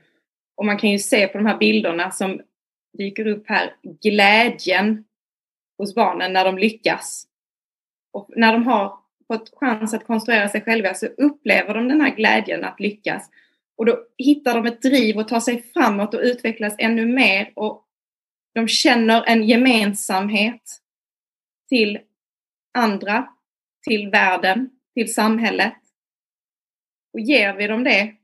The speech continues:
och den glädjen så kommer de känna den här stoltheten och ta med sig den och bli lyckligare människor. Kommer ett citat på engelska.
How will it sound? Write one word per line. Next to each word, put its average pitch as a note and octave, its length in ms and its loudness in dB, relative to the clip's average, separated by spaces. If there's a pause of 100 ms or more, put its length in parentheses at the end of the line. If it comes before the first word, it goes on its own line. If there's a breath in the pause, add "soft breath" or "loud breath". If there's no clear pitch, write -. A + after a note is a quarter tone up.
(960)
och A3 100 -6
den A3 180 2
glädjen G#3 640 -2 (800)
så - 140 -6
kommer A#3+ 260 2
de A#3 120 2
känna C4 240 4
den B3 100 2
här B3 60 0
stoltheten A3+ 680 -4
och - 280 -8
ta C#4 100 -4
med A3+ 220 2
sig A#3+ 140 0
den A3 200 2
och - 260 -10 (880)
bli C4+ 160 2
lyckligare B3 560 0
människor. C#4 440 0 (4000)
Kommer G3 200 -6
ett - 260 -18
citat - 320 -6
på F#3+ 80 -6
engelska. E3+ 560 -4